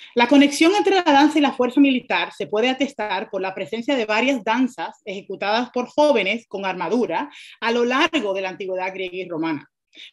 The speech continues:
como nos enseña el trabajo de Paola, ah, Ceccarelli. En el periodo clásico, durante el Festival Panatenaico, por ejemplo, se presentaban varios concursos pírricos para coros de niños y hombres para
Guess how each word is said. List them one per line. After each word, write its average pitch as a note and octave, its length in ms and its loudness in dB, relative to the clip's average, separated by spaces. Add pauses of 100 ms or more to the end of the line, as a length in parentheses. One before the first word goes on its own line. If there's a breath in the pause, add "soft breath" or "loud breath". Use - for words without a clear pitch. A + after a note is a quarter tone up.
como G#3+ 200 -4
nos G#3+ 140 -6
enseña G#3+ 320 -4
el B3 80 -2
trabajo G#3+ 440 0
de F3+ 140 -4
Paola, F#3+ 540 -4
ah, F3+ 280 -10
Ceccarelli. E3+ 560 -4 (800 loud breath)
En C4 120 4
el C#4 100 4
periodo E4+ 400 6
clásico, G3+ 640 -4
durante G3 760 -4
el G3 140 -6
Festival G#3 560 -4 (140)
Panatenaico, G3+ 640 -4
por F#3 120 -4
ejemplo, D#3+ 520 -8
se G#3+ 140 -6
presentaban A#3 640 2
varios C#4 260 2
concursos C#4+ 640 -2
pírricos A#3+ 720 -6
para A3 320 -4
coros A#3 340 -4
de A#3 100 -4
niños A3 600 -6
y B3+ 160 -2
hombres G3+ 640 -6
para B3 340 -2